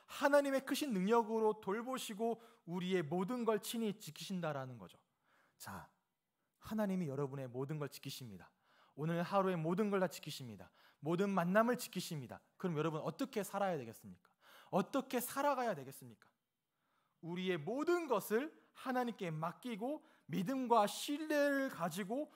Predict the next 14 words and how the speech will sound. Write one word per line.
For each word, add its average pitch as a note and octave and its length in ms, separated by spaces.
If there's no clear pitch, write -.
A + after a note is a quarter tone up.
완전히 C#4+ 540
맡기고요. F3 640
여러분은 F3 560
오직 C#4 560
주 C4 320
예수와 B2+ 540
복음을 A#3+ 500
위하여 D#3+ 460
살아가면 A3 640
된다라는 D3 460
겁니다. F#2 300
창조주 A3 580
하나님이 G#3 640
지키십니다. E3 840